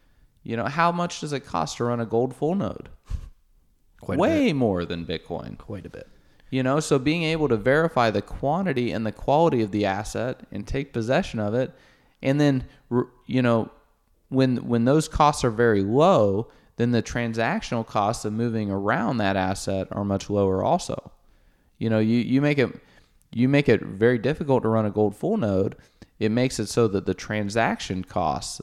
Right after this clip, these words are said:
Speaker 1: of gold increase significantly.
Speaker 2: Yeah, and the tools at which you can make this happen exist today, and they're only getting better by the day.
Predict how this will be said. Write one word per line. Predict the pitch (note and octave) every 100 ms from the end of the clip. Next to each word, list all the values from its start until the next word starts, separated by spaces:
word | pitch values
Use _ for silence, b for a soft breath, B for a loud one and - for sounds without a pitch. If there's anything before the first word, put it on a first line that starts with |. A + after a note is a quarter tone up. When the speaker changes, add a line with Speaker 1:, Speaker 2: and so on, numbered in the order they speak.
| -
Speaker 1:
of | G2 F2+
gold | G2 F#2 F2 - -
increase | D3 E3 F#2+ - - -
significantly. | - F#2+ F2+ E2+ F2+ D#2 - - _ _ _ _ - _ -
Speaker 2:
Yeah, | A#2 A2+ - -
and | G#2 F#2+ F2+ - _ _ _ _ _ _ _ _
the | - F#2
tools | - G2+ G#2+
at | G#2+
which | G2+ G#2 G2
you |
can | G2
make | G2+ G#2
this | G#2 -
happen | G2 G#2 E2+
exist | E2 F2+ -
today, | F2 F2 G2
and | F#2 F2
they're | E2
only | G#2
getting | G#2 F#2+ F#2+
better | F#2 F#2 G2
by | F#2+
the | F#2+ F#2
day. | F2+ F2 G2